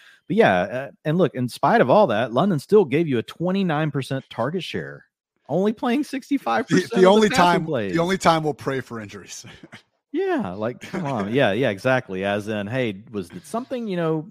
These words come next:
Speaker 1: make, you know, Arthur Smith, you know, not have him on the field other than just being deranged, you know, uh, 'cause I don't get it. Like, I, I, look, and Arthur Smith, man, here's what's funny. Like, uh, people are like, "Man, what do you hate? Do you," like, I just posted a picture of him and just said, "Doofus," you know, just,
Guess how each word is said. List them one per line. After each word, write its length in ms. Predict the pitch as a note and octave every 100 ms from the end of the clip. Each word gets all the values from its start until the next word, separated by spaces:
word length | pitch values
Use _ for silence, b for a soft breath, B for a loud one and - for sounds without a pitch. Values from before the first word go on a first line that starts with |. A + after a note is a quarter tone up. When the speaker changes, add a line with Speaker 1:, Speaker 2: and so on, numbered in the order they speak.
| C#3
Speaker 1:
make, 720 | C3+ A2+ C3+ C3+ B2+ B2 - _
you 80 | -
know, 140 | A#2+ G#2+
Arthur 320 | A#2 A#2 A#2+
Smith, 400 | - A2 G#2+ G#2+
you 100 | G#2+
know, 140 | F#2+
not 220 | F#2+ G#2+
have 140 | G#2 G2+
him 120 | G2
on 80 | G2
the 80 | F#2
field 420 | G2+ G2 F#2 F2 B B
other 220 | - A2 A2
than 160 | G2+
just 220 | G2 G2
being 240 | F#2 F#2+ F2+
deranged, 580 | E2 D#2+ D2+ C#2 - - B B B B
you 100 | F2+
know, 280 | E2+ E2 D#2+
uh, 240 | F2 E2 D2+
'cause 180 | - F#2
I 120 | G#2
don't 200 | F#2+ E2
get 140 | F2
it. 160 | D#2 D#2
Like, 160 | E2 E2+
I, 260 | F#2+ F#2+ - _
I, 40 | A2
look, 240 | G#2+ E2+ -
and 140 | C3
Arthur 260 | D3+ A#3+ D#4
Smith, 300 | - D3+ C3+
man, 140 | B2+
here's 200 | C3+ F3
what's 140 | A#2+
funny. 280 | - F#2+ F#2+
Like, 200 | F2+ F2+ _
uh, 80 | B2+
people 200 | B2 A#2+
are 60 | G#2+
like, 40 |
"Man, 180 | D#3 E3+
what 100 | F3+
do 40 |
you 80 | E3+
hate? 160 | D3+ D3+
Do 80 |
you," 140 | C3+ D3 b b b _
like, 200 | G2 G2+
I 40 | G#2+
just 200 | A2+ -
posted 320 | A2 G#2 G2
a 40 |
picture 380 | F2+ G2+ - F2
of 100 | E2+
him 140 | E2+
and 100 | E2
just 140 | E2 E2+
said, 220 | F2+ D#2+
"Doofus," 500 | E2+ E2+ F#2 F2 -
you 140 | - F#2
know, 140 | F2
just, 240 | A2+ C#3+